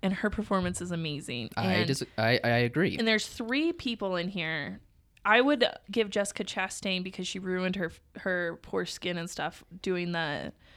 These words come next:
Speaker 1: makeup for Eyes of Tammy
Speaker 2: Oh,
Speaker 1: Faye.
Speaker 2: I did hear about that.
Speaker 1: So
Speaker 2: That
Speaker 1: she,
Speaker 2: was crazy.
Speaker 1: I did not feel bad about that. I was
Speaker 2: Mm-hmm.
Speaker 1: like, "Good for her. She needed that." But these other ones, I mean, come on. Like, I could just boop, boop, cross those three out and r-,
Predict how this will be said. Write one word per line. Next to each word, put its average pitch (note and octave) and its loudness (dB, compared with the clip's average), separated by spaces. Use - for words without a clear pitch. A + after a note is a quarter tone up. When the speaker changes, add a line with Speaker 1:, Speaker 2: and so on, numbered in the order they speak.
Speaker 1:
makeup F3+ 2
for - -6
Eyes E3+ -4
of - -14
Tammy E3+ -2
Speaker 2:
Oh, C3+ 6
Speaker 1:
Faye. A#2 6
Speaker 2:
I - 0
did A#2 4
hear A2+ 4
about F#2 0
that. F#2 4
Speaker 1:
So G#2 8
Speaker 2:
That G3+ 6
Speaker 1:
she, G#2+ 4
Speaker 2:
was G#2 4
crazy. - -4
Speaker 1:
I G#3 6
did A#3+ 6
not F#3+ 4
feel F#3+ -2
bad E3+ 0
about C3+ -2
that. - -2
I - 0
was D#3 2
Speaker 2:
Mm-hmm. B2+ 4
Speaker 1:
like, G3 2
"Good G#3+ 6
for G3+ 0
her. - 0
She F#3+ -4
needed F3 -2
that." - -6
But - -18
these G#3 -4
other C#3+ -2
ones, A#2+ -8
I G3+ -2
mean, F#3 -4
come F3 -6
on. - -12
Like, - -10
I F#3+ 2
could A3 -2
just F#3+ -10
boop, D4+ -4
boop, B3 -6
cross A3+ -2
those A#3 0
three G#3+ 0
out F3 2
and F3+ -2
r-, E3+ -6